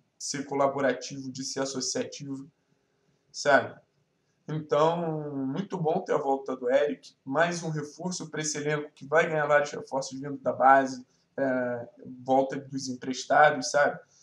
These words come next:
Então, acho o Eric uma das referências técnicas desse elenco, acho o Eric muito bom mesmo,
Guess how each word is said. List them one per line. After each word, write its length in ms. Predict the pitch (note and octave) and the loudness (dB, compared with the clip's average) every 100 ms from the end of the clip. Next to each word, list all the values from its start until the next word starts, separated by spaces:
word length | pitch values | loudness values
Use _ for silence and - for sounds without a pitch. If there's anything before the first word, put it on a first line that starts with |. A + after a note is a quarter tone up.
| _ _ | _ _
Então, 600 | B2+ B2+ B2 B2+ C3+ C3+ | -8 -6 -2 -2 0 0
acho 280 | C3+ C#3 C#3 | -2 -2 4
o 40 | |
Eric 240 | C3+ C3+ | 4 2
uma 120 | C#3 D3 | -4 -4
das 240 | D3 C#3 | -2 -6
referências 640 | D3 - D3+ G#3 - C4+ | -8 -4 -2 -2 -2 -6
técnicas 640 | - D#3+ - D4 - - | 4 6 6 2 -4 -2
desse 180 | C4 - | -4 -2
elenco, 260 | B2+ D#3 E3 | -2 -2 0
acho 160 | D#3+ | 4
o 60 | D#3+ | 6
Eric 180 | E3 F#3+ | 4 2
muito 240 | F#3 A3+ F#3 | -6 -6 -2
bom 180 | F3+ | -2
mesmo, 260 | F#3+ - - | -2 -4 -8